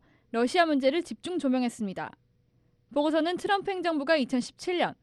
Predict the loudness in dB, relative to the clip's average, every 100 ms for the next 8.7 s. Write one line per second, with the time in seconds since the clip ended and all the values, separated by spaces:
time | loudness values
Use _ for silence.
0 | _ -12 -4 -4 -4 -6 -2 0 0 -2
1 | -2 2 2 0 -2 -8 -6 -6 -2 0
2 | 2 0 0 0 0 -2 -2 -2 -2 -4
3 | -6 _ _ _ -2 0 0 0 -4 -2
4 | 0 2 0 -2 -4 0 2 0 0 -2
5 | -2 -6 _ _ -2 0 2 2 0 0
6 | -4 -6 _ _ _ -8 0 2 2 0
7 | 0 4 4 2 0 0 2 2 2 2
8 | 2 0 0 0 -2 -2 -4